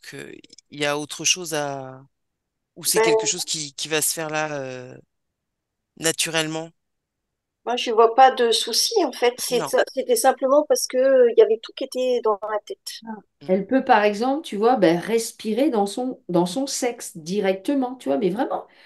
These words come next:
Speaker 3: C'est comme si elle avait vraiment besoin de descendre, descendre, descendre et, et de
Speaker 2: Ouais.
Speaker 3: s'expanser à ce niveau-là.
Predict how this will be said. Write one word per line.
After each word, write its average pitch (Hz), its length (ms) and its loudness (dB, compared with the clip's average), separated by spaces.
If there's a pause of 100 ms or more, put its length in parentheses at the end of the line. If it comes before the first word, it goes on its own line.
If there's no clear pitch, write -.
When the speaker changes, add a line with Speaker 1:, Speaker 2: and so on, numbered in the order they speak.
(140)
Speaker 3:
C'est - 120 -6
comme 226 160 0
si 339 100 0
elle 277 80 4
avait 185 160 4
vraiment 269 360 2
besoin 262 300 -4
de 247 40 -8
descendre, 277 400 -4
descendre, 269 360 -6
descendre 269 340 -6
et, 233 180 -6 (380)
et - 80 0
de 220 160 0
Speaker 2:
Ouais. 247 120 -4
Speaker 3:
s'expanser 285 760 -2
à 269 80 2
ce - 180 -14
niveau-là. 220 380 -4